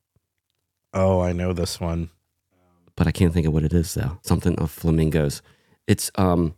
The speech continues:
Speaker 1: You can just ask Jeeves.
Speaker 2: Yeah. A group, group of flamingos.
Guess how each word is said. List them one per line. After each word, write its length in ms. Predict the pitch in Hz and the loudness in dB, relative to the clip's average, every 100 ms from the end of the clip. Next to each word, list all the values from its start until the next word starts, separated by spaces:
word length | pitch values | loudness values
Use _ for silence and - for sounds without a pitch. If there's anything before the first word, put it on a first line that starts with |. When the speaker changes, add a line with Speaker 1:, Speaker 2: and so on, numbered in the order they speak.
| - | -4
Speaker 1:
You 60 | |
can 40 | 120 | -2
just 220 | 90 - | 0 -2
ask 220 | 90 - | -6 -6
Jeeves. 420 | - 87 85 - _ _ _ _ | -14 -14 -16 -20 _ _ _ _
Speaker 2:
Yeah. 300 | 98 85 78 - - _ _ 95 | -6 -6 -8 -14 -20 _ _ -14
A 160 | 92 | -12
group, 480 | 87 110 127 156 160 _ _ _ | -8 -4 -2 -2 -6 _ _ _
group 500 | 135 165 196 220 - _ _ _ _ - | -2 2 2 0 -8 _ _ _ _ -6
of 680 | 127 127 131 131 135 127 123 | 0 0 0 0 -2 -6 -12
flamingos. 1600 | - 107 101 101 107 120 131 104 87 82 80 85 104 147 - - | 2 4 6 6 6 6 4 4 4 4 4 2 2 0 -4 -16